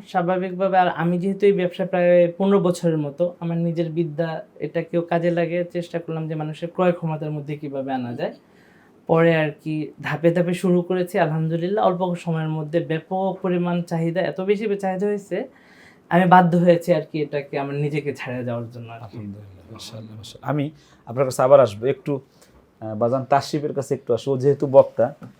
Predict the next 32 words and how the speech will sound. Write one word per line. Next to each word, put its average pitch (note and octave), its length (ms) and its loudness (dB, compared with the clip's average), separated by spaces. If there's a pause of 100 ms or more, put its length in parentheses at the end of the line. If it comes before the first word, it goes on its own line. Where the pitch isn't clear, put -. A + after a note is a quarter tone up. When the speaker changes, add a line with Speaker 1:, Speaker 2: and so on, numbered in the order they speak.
(180)
Speaker 2:
ও C3 120 4
একটা C#3+ 200 2
ভালো B2 280 2
কালার C3 320 6
পছন্দ A#2+ 340 -2
করেছে, A2+ 420 -2 (500)
ওর B2+ 200 6
পছন্দগুলো D#3 880 4
বেশ B2+ 320 -2
ইউনিক C#3+ 340 0
থাকে। C#3 340 -4 (420)
তোমার D#3+ 280 2
ভালো C3 260 2
লাগার E3 260 6
জায়গাটা D#3 360 8
আমি D#3 120 -4
খুঁজবো C#3+ 360 -2
হলো A#2+ 300 0 (540)
একজন C#3+ 320 0
আলেম, A2 260 2 (540)
একজন B2+ 280 -2
হাফেজ, A#2+ 540 -6 (180)
যিনি B2+ 300 0 (460)
মদিনা C#3+ 300 2
ইউনিভার্সিটিতে D3 580 -2
লেখাপড়া B2 400 -2
করেছেন, A2+ 440 -4
বাংলাদেশের, D3+ 720 0
আহ, - 1160 -4
জামিয়া C3 380 2
শরিয়া C3 320 0
মালিবাগ, B2+ 360 2